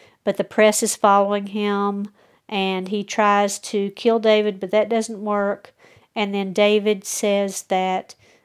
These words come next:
um, to the press that all the scanners just want to live in peace. They don't mean any harm to anyone. So that was the second movie. Third movie, Scanners Three, The Takeover.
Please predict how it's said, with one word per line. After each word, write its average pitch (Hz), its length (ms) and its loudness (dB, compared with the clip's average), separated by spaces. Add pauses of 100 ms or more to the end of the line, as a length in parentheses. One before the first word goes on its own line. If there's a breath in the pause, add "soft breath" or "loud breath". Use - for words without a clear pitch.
um, 185 540 -4
to 226 180 -2
the 208 80 0
press 202 480 0
that 180 460 -2
all 208 180 2
the 214 80 -2
scanners 196 460 -6
just - 240 -8
want 190 180 -4
to 202 100 -2
live 190 160 0
in 185 120 -10
peace. 180 340 -6
They 185 160 -4
don't 185 220 -8
mean 185 180 -8
any 180 180 -10
harm 185 300 -12
to 196 100 -14
anyone. 202 580 -16 (1600)
So 175 220 -2
that 185 220 4
was 214 160 0
the 208 60 -2
second 285 360 2
movie. 190 340 -6 (760 soft breath)
Third 254 240 4
movie, 277 300 2
Scanners 220 440 -2
Three, 233 220 4
The 214 80 2
Takeover. 254 640 0